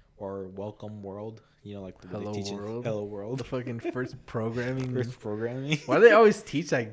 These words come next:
Speaker 1: <laughs> I don't know,
Speaker 2: bullshit?
Speaker 1: it's, like, some bullshit ass shit. Like, I don't know. But anyways, that first, like, N F T was, like, I think over, like, a million dollars, two million dollars, whatever the fuck, or fourteen million dollars. I don't know how much it sold for.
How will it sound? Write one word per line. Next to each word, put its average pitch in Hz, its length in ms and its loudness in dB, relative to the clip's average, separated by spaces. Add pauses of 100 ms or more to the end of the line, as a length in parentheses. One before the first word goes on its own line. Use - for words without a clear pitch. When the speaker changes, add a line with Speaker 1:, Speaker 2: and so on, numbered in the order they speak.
(120)
Speaker 1:
<laughs> 110 160 -12
I 110 40 -4
don't 107 60 0
know, 151 120 4
Speaker 2:
bullshit? 135 180 4
Speaker 1:
it's, 196 100 -4
like, 151 140 -2
some 131 260 -6
bullshit 123 420 0
ass 117 200 -4
shit. 120 220 -6
Like, 104 380 -8
I 101 80 -12
don't 101 220 -8
know. 107 80 -10 (680)
But 180 140 0
anyways, 123 340 0 (300)
that 143 220 0
first, 160 300 -4
like, 123 240 -2
N 123 120 -6
F 127 120 -8
T 143 160 -8
was, 117 220 -6
like, 98 420 -4 (120)
I 110 40 -18
think 120 200 -8
over, 110 240 -6
like, 101 360 -10
a 110 40 -16
million 104 300 -8
dollars, 95 280 -8
two 117 100 -12
million 101 240 -10
dollars, 95 240 -12
whatever 110 200 -10
the 87 60 -14
fuck, 98 240 -18
or 120 100 -10
fourteen 151 360 -2
million 104 240 -6
dollars. 95 240 -8
I 165 100 -10
don't - 120 -14
know 90 240 -14
how 98 80 -16
much 92 140 -18
it - 40 -18
sold 104 260 -16
for. 110 220 -16